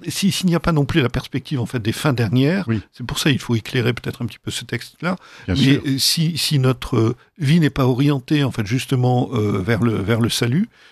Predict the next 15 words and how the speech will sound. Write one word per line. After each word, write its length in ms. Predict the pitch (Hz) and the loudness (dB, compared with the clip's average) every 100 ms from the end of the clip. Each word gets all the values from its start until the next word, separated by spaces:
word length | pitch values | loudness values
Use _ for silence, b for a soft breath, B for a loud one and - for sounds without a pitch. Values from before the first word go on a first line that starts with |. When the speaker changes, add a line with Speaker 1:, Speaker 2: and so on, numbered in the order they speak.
| b _ | b _
Speaker 1:
et, 280 | 123 117 113 | 0 2 2
euh, 140 | 120 120 - | -2 -6 -8
et, 600 | - - - 127 117 117 | -10 -12 -10 -4 -2 -2
et 40 | |
je, 120 | 104 95 113 | -4 -6 -4
Speaker 2:
Et 100 | 113 | -2
donc 180 | 113 127 | 2 4
Speaker 1:
et 80 | 143 | 4
je 80 | - | 2
Speaker 2:
vers 100 | 110 | 0
un 160 | 113 | 0
au-delà 400 | 120 127 107 143 | 0 0 0 0
de 100 | 123 | -2
cette 240 | 92 - 80 | -4 -6 -8
vie. 160 | 82 | -12